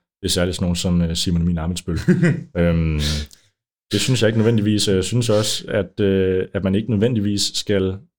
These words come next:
Speaker 1: hvad kan man sige, føre den politik, som vil føre til størst økonomisk vækst. Jeg er selv ikke sådan super optaget af økonomisk vækst,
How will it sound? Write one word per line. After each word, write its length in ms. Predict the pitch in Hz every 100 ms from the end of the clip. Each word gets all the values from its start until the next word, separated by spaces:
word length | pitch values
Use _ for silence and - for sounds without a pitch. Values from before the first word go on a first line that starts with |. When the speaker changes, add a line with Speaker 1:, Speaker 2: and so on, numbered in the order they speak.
| _ _ _ -
Speaker 1:
hvad 100 | 98
kan 60 | 98
man 120 | 92
sige, 420 | - 95 92 92 _ _ -
føre 80 | 110
den 160 | 104
politik, 340 | 95 95 - 107
som 160 | -
vil 80 | 98
føre 200 | 95 98
til 120 | 92
størst 300 | 92 101 98
økonomisk 440 | 104 98 98 98 92
vækst. 340 | 87 - - _ _ _ _ -
Jeg 80 | 104
er 40 |
selv 220 | 104 135
ikke 200 | 110 110
sådan 200 | - 107
super 340 | 104 - 127 110
optaget 460 | 95 98 107 95
af 180 | 92 90 92
økonomisk 440 | 92 101 98 87
vækst, 360 | 87 87 -